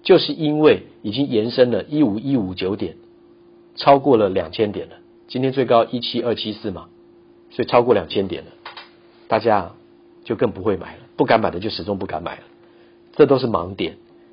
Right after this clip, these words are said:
因为太接近前面的压力点了，一七七零九点好像也没差很远，因为今天一七二七四嘛，对不对？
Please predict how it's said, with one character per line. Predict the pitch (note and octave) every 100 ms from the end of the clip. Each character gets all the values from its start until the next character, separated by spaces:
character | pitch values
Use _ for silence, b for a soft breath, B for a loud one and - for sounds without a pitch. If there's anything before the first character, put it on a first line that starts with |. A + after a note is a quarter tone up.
| -
因 | C#3+
为 |
太 | C#3 D3
接 | C3+
近 | B2+ A#2
前 | -
面 | A2
的 | G2
压 | G2+
力 | G2 F#2
点 | - -
了， | -
一 | B2
七 | C3
七 | B2
零 | A#2+ G#2
九 | G2 G2
点 | F#2+ E2 _ _ _ _
好 | - G#2+
像 | A#2+
也 |
没 | F#2
差 | F#2+ A2+
很 | G2
远， | F#2+ E2
因 | A#2+
为 | G#2+
今 | A#2
天 | A2+ A2
一 | A#2+
七 | - A#2 A#2
二 | C3
七 | A2 A2+
四 | G#2 G#2+
嘛， | E2+ - _ b b b b b _
对 | G#2+
不 | G2+
对？ | F2